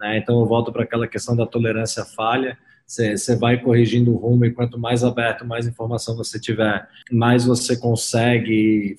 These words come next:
fazer ajustes de forma rápida. E acho que um último ponto também que é importante é a questão de mensurar e comunicar,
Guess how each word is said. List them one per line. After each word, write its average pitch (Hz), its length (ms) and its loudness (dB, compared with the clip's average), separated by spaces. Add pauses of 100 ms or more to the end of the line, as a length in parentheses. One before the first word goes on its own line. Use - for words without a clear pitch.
fazer 113 440 -2
ajustes 110 920 -2
de 104 120 -14
forma 110 340 -2
rápida. 147 480 -4 (520)
E 131 100 4
acho 156 400 4
que 151 360 8
um 139 220 2
último 151 400 2
ponto 131 360 -4
também 123 320 -2
que 120 100 -10
é 120 60 -2
importante 120 720 -6
é 127 40 2
a 123 80 -8
questão 131 400 -4
de 127 120 2
mensurar 127 600 4
e 123 60 2
comunicar, 123 760 -2